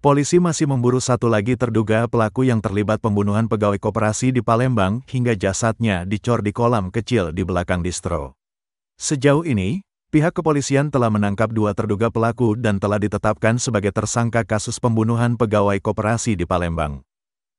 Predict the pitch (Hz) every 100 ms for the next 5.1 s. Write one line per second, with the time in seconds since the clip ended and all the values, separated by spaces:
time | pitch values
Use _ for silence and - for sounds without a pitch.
0 | _ 127 131 143 139 131 117 95 180 _
1 | _ - - 147 151 180 185 147 135 135
2 | 131 123 117 - 143 123 107 101 - 104
3 | 110 117 104 98 101 127 - - 95 76
4 | - _ _ 131 135 147 147 131 110 92
5 | 92